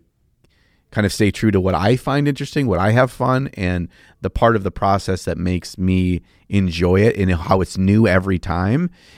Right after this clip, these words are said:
is me not doing the G W style of videos where,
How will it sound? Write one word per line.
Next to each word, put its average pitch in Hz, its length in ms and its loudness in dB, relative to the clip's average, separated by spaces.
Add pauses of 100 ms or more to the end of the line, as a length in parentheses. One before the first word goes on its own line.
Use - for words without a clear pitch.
(180)
is 92 600 2
me 110 240 2
not 95 420 2 (1600)
doing 107 180 4
the 95 80 4
G 92 180 0
W 92 240 4
style 95 260 2
of 87 80 -2
videos 87 400 2
where, 82 200 -2